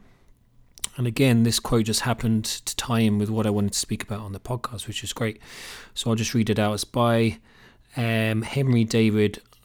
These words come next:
Thoreau, um, and it goes like this. "Go confidently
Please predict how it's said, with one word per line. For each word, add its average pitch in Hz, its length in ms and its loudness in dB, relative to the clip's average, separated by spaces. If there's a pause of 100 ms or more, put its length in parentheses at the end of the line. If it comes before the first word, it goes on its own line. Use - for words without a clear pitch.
(160)
Thoreau, 110 640 2 (680)
um, 110 420 2 (100)
and 113 160 -2
it 110 120 -4
goes 113 320 2
like 107 240 0
this. - 320 -4 (680)
"Go 139 220 4
confidently 113 960 0